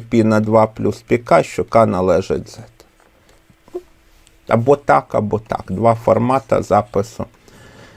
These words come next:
відповіді. Ну, ось так, такою відносно легкою була наша сьогоднішня задача, наше сьогоднішнє рівняння.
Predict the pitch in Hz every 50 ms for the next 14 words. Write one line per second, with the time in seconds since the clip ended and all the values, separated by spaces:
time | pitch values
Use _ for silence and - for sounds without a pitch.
0 | - _ _ _ _ _ _ - - - 107 101 101 98 85 - - - - 92
1 | 98 107 123 131 147 170 220 262 311 427 427 349 320 403 - - - 240 220 -
2 | _ _ _ _ - 226 226 - _ - 277 285 277 254 226 185 196 180 175 196
3 | 208 208 196 - - 202 196 196 196 196 185 - - _ - 160 151 139 127 120
4 | 117 117 131 143 151 151 135 127 123 127 127 127 135 135 135 127 - - 143 135
5 | - - 147 131 143 147 147 156 170 170 - - 196 196 185 214 220 226 233 240
6 | 240 233 - - 170 151 143 143 143 - 143 139 - - 147 135 147 143 143 151
7 | 156 - - 170 160 165 170 180 185 190 196 208 208 208 202 190 190 190